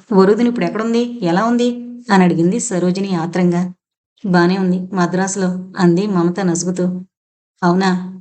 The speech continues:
అసలు అక్కడికెందుకెళ్ళింది? ఏవంత్కి ఎందుకు చెప్పలేదు? అసలు ఏం జరిగింది? సరిగ్గా చెప్పు," అంటూ కంగారుగా అడిగింది సరోజిని.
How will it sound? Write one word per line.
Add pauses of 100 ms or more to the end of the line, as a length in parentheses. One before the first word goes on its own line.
అసలు
అక్కడికెందుకెళ్ళింది?
ఏవంత్కి
ఎందుకు
చెప్పలేదు?
అసలు
ఏం
జరిగింది?
సరిగ్గా
చెప్పు," (420)
అంటూ
కంగారుగా
అడిగింది
సరోజిని.